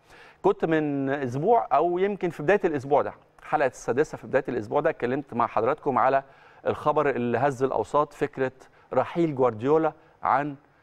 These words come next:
تدريب المان سيتي، وقلت لكم إنه الموسم ده هيكون الأخير لجوارديولا مع مانشستر سيتي بعد فترة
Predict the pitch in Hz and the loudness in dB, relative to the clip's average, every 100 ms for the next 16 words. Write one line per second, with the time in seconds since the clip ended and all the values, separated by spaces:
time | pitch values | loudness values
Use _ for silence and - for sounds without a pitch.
0 | _ - 104 123 110 143 131 117 113 120 | _ -12 -6 -4 -2 -2 -2 -4 -4 -6
1 | - - - _ _ _ _ _ _ _ | -8 -18 -20 _ _ _ _ _ _ _
2 | - - 110 120 135 156 139 123 127 127 | -20 -8 0 2 4 2 2 -2 0 2
3 | 127 123 - - - - 110 139 156 151 | 2 -2 -14 -20 -16 -4 2 2 4 2
4 | 120 170 185 - 120 120 147 143 123 - | 4 2 0 -6 -4 -2 0 0 -2 -6
5 | - 135 117 - _ - 113 113 117 110 | -2 0 0 -4 _ -4 0 2 2 2
6 | 127 165 226 _ _ - - 120 135 127 | 2 2 0 _ _ -20 -6 0 2 2
7 | 131 _ - 117 113 147 - 117 - - | -2 _ -12 -10 -6 -6 -4 -6 -4 -4
8 | 139 127 135 127 107 - 147 - 139 | 0 2 4 2 0 -4 -4 0 -2